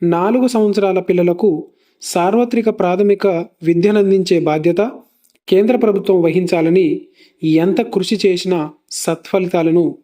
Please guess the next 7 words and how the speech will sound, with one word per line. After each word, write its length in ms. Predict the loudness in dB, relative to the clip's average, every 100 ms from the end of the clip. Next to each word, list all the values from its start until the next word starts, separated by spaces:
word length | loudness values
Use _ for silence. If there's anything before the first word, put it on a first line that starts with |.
| -18
సాధించలేకపోయాం. 1040 | -6 -2 -2 -2 0 0 0 0 0 -2 -6 _ _ _ _ _ -20 _ 0
ఎన్ని 240 | 2 2
ప్రయత్నాలు 480 | 2 2 2 2 0
జరిగినా 440 | 2 0 2 0 -2 _ _ _ _
ప్రాథమిక 440 | -2 0 2 0 2
విద్యా 400 | 0 0 0 0
కార్యక్రమం 760 | 0 0 0 2 2 0 -4